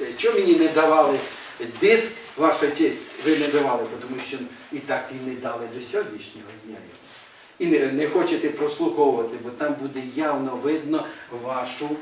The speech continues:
Ваш спосіб розгляду, не передбачений законом. Тому, якщо взяти лівою рукою, можете всі попробувати. І я б судді також, е, рекомендував нарадчій кімнаті представити, як можна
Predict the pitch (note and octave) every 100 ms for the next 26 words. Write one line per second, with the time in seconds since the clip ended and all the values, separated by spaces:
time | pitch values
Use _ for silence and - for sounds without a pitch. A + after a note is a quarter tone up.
0 | - - - - - - - - D3+ -
1 | - - C#3+ C#3+ C#3 A#2 B2+ B2+ C#3 C#3
2 | D#3+ - D3+ D3 A#2+ A2+ A2 - A#2+ A#2+
3 | C3+ C3+ E3 - - - - - - B3
4 | C#4+ C#4 - - - F#3 G3+ - C#4 G#3
5 | A#3+ - G#3 G#3+ A#3+ G3+ F3 D#3+ - A#3
6 | A3+ - - - - B3+ - - D#3 -
7 | E3 C3+ - - C3 A2+ G2 F#2 - -
8 | - - - - - - E4 E4+ E4 -
9 | - - - E4 - E3 - F3+ - -
10 | A#2 - - - A#4 A3 G#2+ G#2+ A2 G#2+
11 | G#2+ G#2+ G#2 - C#3+ D3 D#3 C#3+ D3 C#3
12 | C#3 D3+ D3 C#3 C3 C3+ E3 D#4+ - -
13 | - - - - - B2+ - E3 D#3 B2
14 | A#2+ A#2 D#3+ D3+ C#3 C3